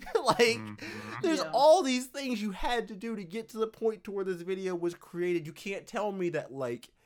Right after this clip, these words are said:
Speaker 1: you all just, you all went brain dead.
Speaker 3: Yeah.
Speaker 1: <laughs> In each part of the
Speaker 3: Yeah.
Speaker 1: production phase of this,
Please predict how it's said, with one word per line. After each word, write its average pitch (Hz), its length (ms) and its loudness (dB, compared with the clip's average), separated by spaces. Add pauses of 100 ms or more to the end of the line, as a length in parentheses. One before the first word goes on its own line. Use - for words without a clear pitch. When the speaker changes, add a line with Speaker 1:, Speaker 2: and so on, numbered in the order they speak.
(140)
Speaker 1:
you 160 240 -6
all 180 320 6
just, 151 360 -6
you 175 160 -6
all 185 200 6
went 170 200 2
brain 175 400 4
dead. 123 440 0 (760)
Speaker 3:
Yeah. 233 220 -12
Speaker 1:
<laughs> - 720 -2
In 262 120 4 (100)
each 247 400 0 (300)
part 247 220 12
of 233 100 8
the 214 60 6
Speaker 3:
Yeah. - 120 -6
Speaker 1:
production 202 680 6
phase 175 320 4
of 139 100 -6
this, 139 260 -2